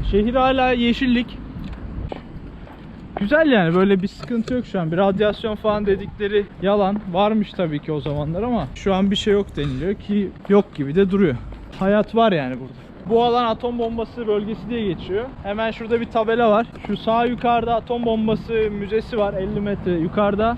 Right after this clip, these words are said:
Barış Tepesi var, iki yüz metre. Sanat müzesi var orada. Şu tarafta da direkt anıt falan var.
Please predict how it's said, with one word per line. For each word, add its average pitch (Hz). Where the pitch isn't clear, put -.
Barış 226
Tepesi 226
var, 226
iki 240
yüz 220
metre. 208
Sanat 214
müzesi 214
var 202
orada. 170
Şu -
tarafta 240
da 233
direkt 220
anıt 214
falan 214
var. 214